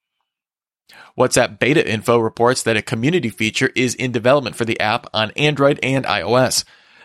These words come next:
This allows community admins to effectively manage groups of group chats,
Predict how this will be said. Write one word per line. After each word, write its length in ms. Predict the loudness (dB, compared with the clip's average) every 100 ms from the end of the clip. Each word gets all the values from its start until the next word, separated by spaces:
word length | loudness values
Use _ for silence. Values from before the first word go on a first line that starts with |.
| 0
This 200 | 0 4
allows 260 | 2 2
community 460 | -2 -4 -4 -4 -4
admins 500 | -2 0 -2 -4 -4
to 180 | -2 -2 -2
effectively 540 | -4 -2 -2 -2 0
manage 340 | 0 0 -2
groups 360 | 0 2 2 0 -2
of 180 | -2 0
group 200 | 0 0
chats, 360 | 0 -4 -6